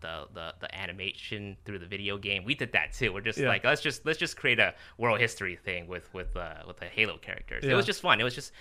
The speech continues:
Speaker 1: it allowed us to be creative, and it, it ultimately spiraled me to have a passion for videos.
Speaker 2: Very cool.
Speaker 1: Mm-hmm.
Speaker 2: Um, so straight out of college, you're working for this Japanese production company.
Speaker 1: Mm-hmm.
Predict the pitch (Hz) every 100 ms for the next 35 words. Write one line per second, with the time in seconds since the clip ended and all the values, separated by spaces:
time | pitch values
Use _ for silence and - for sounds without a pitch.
0 | - - 160 165 160 - 120 - - 98
1 | 101 98 92 87 - 87 - - 95 -
2 | 113 113 104 90 - 95 92 80 82 78
3 | - - 87 - 87 - - 80 - 67
4 | - - - - - - - 107 90 -
5 | - 113 131 127 120 117 110 - 110 104
6 | 98 - 139 143 139 135 - 185 180 160
7 | - - - 185 208 202 175 165 151 151
8 | 143 147 143 160 165 160 147 120 147 143
9 | 147 139 - 139 135 - 143 135 131 135
10 | 131 120 110